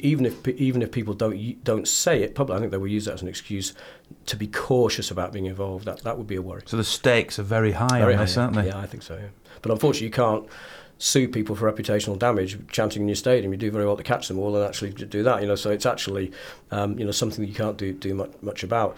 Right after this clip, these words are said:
Speaker 1: Uh, uh, and, you know, uh, overall, as I say, from a fan's point of view, I don't think it's just another part of the, of the inevitable banter that will happen. There's always something that does, but commercially there are issues there, definitely.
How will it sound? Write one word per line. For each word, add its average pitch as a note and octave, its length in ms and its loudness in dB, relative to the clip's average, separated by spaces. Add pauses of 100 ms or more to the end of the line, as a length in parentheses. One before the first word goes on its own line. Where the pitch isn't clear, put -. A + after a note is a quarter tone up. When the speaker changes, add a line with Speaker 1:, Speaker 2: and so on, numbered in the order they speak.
(220)
Speaker 1:
Uh, C3 40 0
uh, - 480 -2
and, D3 120 6
you D3 60 8
know, A2 100 6
uh, - 400 -2
overall, C3 380 6
as A2+ 160 -4
I - 40 2
say, - 40 -8
from A#2 80 -6
a - 40 -8
fan's D#3 220 4
point G#2+ 220 -4
of F#2+ 40 -10
view, G2+ 120 2
I G#2 40 0
don't G#2+ 240 0
think G#2 160 -6
it's A2+ 100 -6
just - 180 -4
another A2 420 2
part G#2 380 0
of F#2+ 120 -6
the, G2 160 -4 (480)
of G#2 160 -4
the G#2+ 100 2
inevitable A2 460 2
banter G#2+ 340 0
that G#2+ 80 -2
will G#2+ 100 4
happen. A#2 180 2
There's G2+ 120 -4
always G#2 200 0
something G#2+ 300 -2
that F#2 80 -6
does, G2 180 -4
but G#2+ 280 -6
commercially B2 440 2
there G2+ 140 -4
are F#2+ 100 0
issues G2+ 240 -8
there, F#2+ 120 -12
definitely. G2+ 340 -12